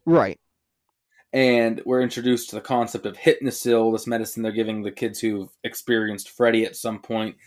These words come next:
Speaker 2: makes them not dream, I, from what I guess.
Speaker 1: Which I believe Weston Hills is from, like, Nightmare on Elm Street, like, part three and four. Like, there's, that's when it's, like,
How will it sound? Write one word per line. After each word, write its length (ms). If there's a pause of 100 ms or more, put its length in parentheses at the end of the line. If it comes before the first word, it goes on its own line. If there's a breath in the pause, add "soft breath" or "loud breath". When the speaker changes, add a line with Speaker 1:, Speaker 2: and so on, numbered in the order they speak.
(240 soft breath)
Speaker 2:
makes 260
them 180
not 240
dream, 640 (160)
I, 200 (360)
from 160
what 120
I 80
guess. 500 (160)
Speaker 1:
Which 240
I 140
believe 420
Weston 480
Hills 500
is 160
from, 280
like, 200
Nightmare 840
on 180
Elm 180
Street, 340
like, 260 (540)
part 220
three 300
and 140
four. 500
Like, 280
there's, 380
that's 340
when 160
it's, 160
like, 200